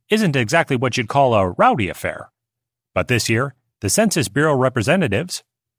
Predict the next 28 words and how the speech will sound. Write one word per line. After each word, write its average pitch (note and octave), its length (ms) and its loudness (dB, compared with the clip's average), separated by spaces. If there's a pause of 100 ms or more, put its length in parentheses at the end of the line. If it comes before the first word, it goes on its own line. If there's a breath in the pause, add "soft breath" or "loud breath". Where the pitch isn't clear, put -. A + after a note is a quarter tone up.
(280)
a G2+ 80 0
quartet A2+ 380 0
of A#2+ 100 0
geographers C3+ 800 0
and G2+ 120 0
I C3 160 0
T D3+ 180 -4
professionals, - 800 -4 (760)
put F3 160 0
on E3+ 160 2
a E3 80 0
particularly F3+ 640 -2
impressive F3 520 0
show, - 360 -4 (340)
demoing E3+ 420 2
a G#2 60 -2
suite C#3+ 300 0
of F#2 140 0
new G3 180 0
tech - 300 -4
tools C#3 360 -2
for G2 160 -4
the F2+ 120 -2
twenty D#3+ 360 -2
twenty G#2+ 300 -2
census. - 640 -6 (500)
At D3 140 2
least, - 400 -4